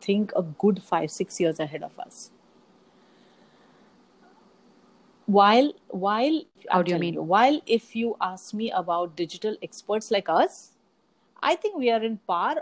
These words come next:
Speaker 1: or maybe toe. You know, we are just a year, maybe there's a lapse because we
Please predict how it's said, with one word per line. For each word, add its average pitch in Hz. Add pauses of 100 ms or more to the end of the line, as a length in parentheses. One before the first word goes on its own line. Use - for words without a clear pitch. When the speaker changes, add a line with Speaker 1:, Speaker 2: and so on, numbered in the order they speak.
Speaker 1:
or 311
maybe 320
toe. 165
You 202
know, 262
we 247
are 208
just -
a 202
year, 190
maybe 165
there's 170
a 175
lapse 165
because 165
we 165